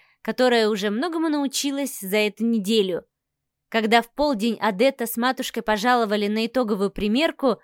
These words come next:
я быстро вышла к ним, оставив присматривать за лавкой Манон, которая как раз разговаривала с двумя клиентками,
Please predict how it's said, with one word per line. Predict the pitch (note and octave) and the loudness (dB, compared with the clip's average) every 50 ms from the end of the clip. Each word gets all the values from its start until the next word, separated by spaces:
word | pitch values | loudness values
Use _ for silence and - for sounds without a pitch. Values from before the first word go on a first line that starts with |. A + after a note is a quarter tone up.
| _ _ _ _ _ | _ _ _ _ _
я | _ A#3 D#4+ F4 | _ 0 0 4
быстро | C4+ F#4+ G4 - - D4+ C4 A3 | 4 2 2 2 0 -2 -2 0
вышла | D#4+ E4 - - F#4 F4+ | 0 -2 -2 -2 -4 -4
к | - - | -4 -4
ним, | D#4+ E4 E4+ D#4+ D4 - | -4 -2 -2 -4 -4 -4
оставив | B3+ A#3+ - - - D#4 F4 F4 - - | -4 -4 -4 0 0 2 2 2 -2 -4
присматривать | - A#3+ - - A#3+ B3 B3+ C4+ B3 B3 G#3 G#3+ F3+ | -8 -8 -6 -4 -2 -2 -2 -2 -2 -2 -2 -2 0
за | F3 G3+ G3 | 0 0 2
лавкой | G#3 A#3+ C#4+ C4+ - - D4 | 2 2 2 0 -2 -2 -2
Манон, | C#4 D4+ E4 D#4+ D#4+ E4 C#4+ A3+ F#3+ - - _ _ _ _ _ | 0 2 2 2 2 2 2 2 0 -4 -8 _ _ _ _ _
которая | - A#3 A3+ D4+ E4 D#4+ D4+ | -8 -4 0 2 2 4 2
как | D4 C#4+ C4+ C4+ D4 | 2 0 -4 -2 0
раз | E4 F#4 F4+ - | 0 0 0 -2
разговаривала | E4 B3+ G#3 A3 A3+ A3 C4 C#4 C#4+ D4 B3+ C4 C4 C4 B3 | -6 -4 0 0 4 6 6 6 6 4 2 2 2 2 0
с | A3 | 0
двумя | F3+ G#3+ A3+ A#3 A#3+ A#3 | 0 -2 0 0 0 -2
клиентками, | - A#3+ A#3 G#3+ A3 C#4 D#4+ E4 D#4+ - E4+ D#4 D#4 D#4+ D4+ | -2 -4 -2 -2 -2 -2 -2 -4 -4 -4 -4 -2 -2 -2 -4